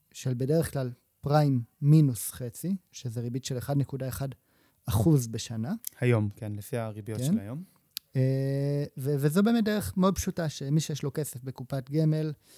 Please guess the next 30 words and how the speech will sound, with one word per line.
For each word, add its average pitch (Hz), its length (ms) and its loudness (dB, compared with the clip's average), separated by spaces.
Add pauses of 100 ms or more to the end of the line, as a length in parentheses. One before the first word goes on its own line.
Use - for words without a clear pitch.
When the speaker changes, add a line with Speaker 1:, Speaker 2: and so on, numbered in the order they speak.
(380)
Speaker 1:
אה, 120 140 0
בקרן 135 340 0
השתלמות 170 640 2
ו-, 131 240 -2
וכולי, 202 420 0 (400)
הוא 139 80 2
יכול 156 160 6
לקחת, 147 380 0
אה, 139 140 0 (100)
כסף 156 340 0
משם 185 380 2 (340)
כהלוואה 135 480 2 (140)
מאוד 143 220 2
Speaker 2:
כן. 143 80 2
Speaker 1:
מאוד 143 160 0
בזול. 131 160 0
Speaker 2:
הרבה 247 160 2
אנשים 202 340 2
לא 180 80 0
מכירים 180 420 2
את 175 60 2
זה, 117 120 2
הרבה 120 240 -2
אנשים 120 400 4
מגיעים 110 280 0
למצבי 120 440 2
חירום, 107 340 -2
נגיד 104 240 -2
בקור-, 107 460 -2
בקורונה, 104 520 -2